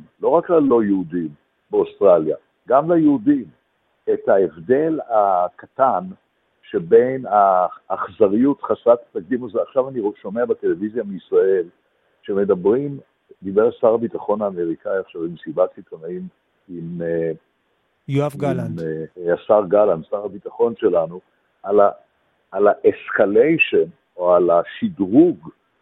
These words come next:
Speaker 1: ברמת האכזריות מ-, מדאעש.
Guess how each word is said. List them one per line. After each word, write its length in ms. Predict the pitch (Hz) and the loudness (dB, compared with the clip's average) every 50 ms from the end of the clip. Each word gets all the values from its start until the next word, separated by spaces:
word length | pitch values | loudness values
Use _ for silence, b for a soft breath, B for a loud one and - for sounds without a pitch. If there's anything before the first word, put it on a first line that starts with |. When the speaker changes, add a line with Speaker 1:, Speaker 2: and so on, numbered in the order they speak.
| _ _ | _ _
Speaker 1:
ברמת 500 | - 107 101 104 101 104 117 127 139 - | 0 2 4 4 4 4 2 0 0 2
האכזריות 640 | 147 123 - - - 104 98 101 107 113 123 127 - _ 101 | 0 0 0 0 -2 -2 0 0 0 -2 -2 -4 -6 _ -12
מ-, 120 | 95 92 80 - _ _ | -12 -12 -12 -14 _ _
מדאעש. 640 | 92 95 87 78 71 92 90 87 85 76 65 62 | -14 -14 -14 -2 4 6 6 6 6 4 0 -4